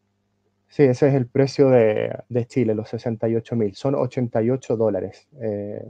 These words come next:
para el público internacional. Así que no sé si hay más preguntas. Eh, si es para todos los niveles, yo diría que sí. Siempre es bueno repasar y volver a los inicios,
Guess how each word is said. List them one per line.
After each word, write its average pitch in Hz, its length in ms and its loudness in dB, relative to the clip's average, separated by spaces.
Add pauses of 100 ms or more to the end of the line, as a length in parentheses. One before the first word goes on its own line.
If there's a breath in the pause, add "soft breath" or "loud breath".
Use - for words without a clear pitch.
(140)
para 113 140 -2
el 110 60 -6
público 107 360 -6
internacional. 107 680 -10 (680 soft breath)
Así 123 340 -6
que 117 480 0
no 120 220 -4
sé 160 140 -6
si - 160 -4
hay 151 80 2
más 143 240 -2
preguntas. 147 840 -4
Eh, 120 260 -4
si - 160 0
es 139 80 0
para 131 200 4
todos 139 200 4
los 139 120 2
niveles, 131 760 0
yo 123 240 0
diría 131 400 0
que 117 160 -4
sí. 170 200 -2
Siempre 135 360 -4
es 117 60 -6
bueno 123 840 0
repasar 117 600 -2
y 151 60 -2
volver 120 360 -2
a 120 80 0
los 117 160 -4
inicios, 120 540 -8